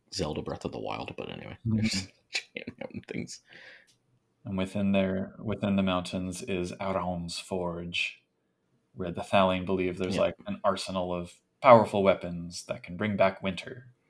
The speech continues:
Speaker 2: and then
Speaker 1: Mm-hmm.
Speaker 2: spring, 'cause that's the whole Shadow Court thing about cycling
Speaker 1: Yep.
Speaker 2: through the seasons.
Speaker 1: And then the Sea of Sorrow, which is actually a desert, and then, uh, the Slumbering Oceans.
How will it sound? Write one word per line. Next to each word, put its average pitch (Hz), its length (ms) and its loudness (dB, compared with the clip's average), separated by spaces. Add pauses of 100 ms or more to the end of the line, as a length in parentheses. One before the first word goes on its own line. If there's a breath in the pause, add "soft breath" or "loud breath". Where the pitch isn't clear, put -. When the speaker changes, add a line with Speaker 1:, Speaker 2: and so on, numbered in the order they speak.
(400)
Speaker 2:
and 98 140 2
then 87 100 2
Speaker 1:
Mm-hmm. - 120 -4
Speaker 2:
spring, 87 320 -6 (480)
'cause - 340 -8 (360)
that's 143 200 -2
the 139 100 -4
whole 127 280 -6 (120)
Shadow 101 260 2
Court - 240 -12
thing - 200 -16
about - 300 -10 (580)
cycling 131 420 2
Speaker 1:
Yep. 120 60 -4
Speaker 2:
through 113 100 2
the 98 100 -2
seasons. - 540 -12 (760)
Speaker 1:
And 101 140 -4
then 92 520 -2
the 92 100 -10
Sea - 360 -2
of 104 140 2
Sorrow, 95 1000 0 (120)
which 95 220 -4
is 85 140 -2
actually 80 300 0
a 80 40 -2
desert, 80 420 -6 (420)
and 85 180 -2
then, 85 120 0
uh, 78 160 -2 (160)
the 87 100 -6
Slumbering 90 560 0
Oceans. 87 640 -8